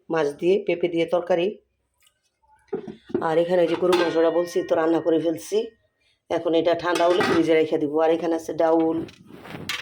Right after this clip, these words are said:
তারপরে এই যে মাছ ভাজা, কালকে ছোটো মাছের একটু তরকারি আছে, এই দিয়ে আজকে খাওয়া চলবে।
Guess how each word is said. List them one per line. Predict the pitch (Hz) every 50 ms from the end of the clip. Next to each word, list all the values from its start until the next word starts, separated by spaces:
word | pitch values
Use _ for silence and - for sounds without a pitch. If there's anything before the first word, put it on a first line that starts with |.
| - - - - _
তারপরে | - 165 - 185 175 185 190
এই | 185
যে | 185 196
মাছ | 175 165 160 156 147
ভাজা, | 151 165 156 151 165 165 165 175 175 - - _ _ _ _ _ _ _
কালকে | - 175 170 165 - 180
ছোটো | - - 185 196 185
মাছের | 185 185 - 170 165
একটু | 156 185 175
তরকারি | - 185 180 - 190 196
আছে, | 185 190 - 170
এই | 170 185 185
দিয়ে | 175 196 208 196 180
আজকে | 170 - - 196 185
খাওয়া | 185 - 160 160 160 165
চলবে। | 165 - 180 165 156 165 175 190